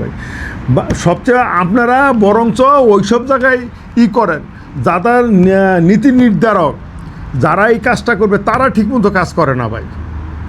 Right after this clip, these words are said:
হুদাই ভাই আমারে আপনারা ই করতেছেন, আমারে ভুল বুঝতেছেন ভাই। আমার কাছে কোনো মেসেজ নাই ভাই, এমন কোনো দিন দেয় না ভাই। আমি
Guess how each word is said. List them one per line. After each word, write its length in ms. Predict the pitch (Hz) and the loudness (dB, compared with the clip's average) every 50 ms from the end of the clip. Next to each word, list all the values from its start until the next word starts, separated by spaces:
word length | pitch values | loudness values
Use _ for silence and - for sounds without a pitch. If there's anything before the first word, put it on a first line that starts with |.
| - 208 170 135 | -2 0 2 2
হুদাই 320 | 180 226 202 254 254 254 | 2 2 2 2 2 2
ভাই 180 | 240 240 240 233 | 2 2 2 2
আমারে 420 | 226 208 202 202 196 202 202 190 | 2 2 2 2 2 2 2 2
আপনারা 640 | 175 175 175 170 139 180 175 165 160 160 156 160 160 160 | 2 2 2 0 0 0 2 2 4 2 2 2 0 0
ই 200 | 165 160 165 151 - | 2 2 2 2 0
করতেছেন, 400 | 175 143 - 151 - 143 135 139 | 0 0 0 -2 0 0 0 0
আমারে 260 | 143 139 139 135 135 | 0 0 0 2 2
ভুল 200 | 131 131 143 151 | 2 2 2 2
বুঝতেছেন 460 | 131 127 120 - - 127 - 127 123 120 - | 2 0 -2 -2 -4 -6 -4 -4 -4 -4 -4
ভাই। 80 | - 131 - - - - - - - | -4 -4 -6 -6 -6 -6 -6 -4 -2
আমার 260 | 202 220 220 208 156 | 0 0 0 0 0
কাছে 180 | 220 202 214 | -2 -2 -2
কোনো 200 | 202 190 202 202 | 0 0 2 2
মেসেজ 340 | 190 175 180 180 - 180 165 143 | 2 2 2 0 0 -2 -2 -2
নাই 120 | 147 139 | 0 0
ভাই, 180 | 123 127 120 107 - - - - - - | 0 0 0 -2 -4 -10 -14 -10 -4 0
এমন 300 | 196 208 220 233 226 185 | 2 2 4 2 2 2
কোনো 220 | 214 220 220 220 | 0 2 2 2
দিন 300 | 190 147 180 226 233 226 | 2 2 2 2 2 2
দেয় 120 | 220 208 190 | 2 2 2
না 140 | 185 175 147 | 2 0 0
ভাই। 200 | 156 160 170 165 | 2 0 0 0
আমি 260 | 147 156 170 175 | 0 0 0 -2